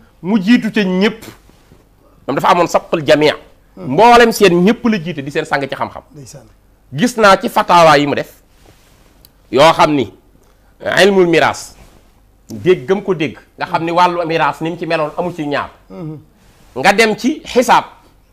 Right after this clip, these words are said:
Speaker 1: wàllu calcul, amu ci woon ñaar, gis naa li mu ci bind. Nga dem ci ilmul falak,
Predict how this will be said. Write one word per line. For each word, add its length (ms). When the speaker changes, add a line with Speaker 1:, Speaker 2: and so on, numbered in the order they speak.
Speaker 1:
wàllu 280
calcul, 340
amu 220
ci 80
woon 180
ñaar, 220
gis 140
naa 100
li 60
mu 80
ci 80
bind. 140
Nga 180
dem 240
ci 340
ilmul 280
falak, 280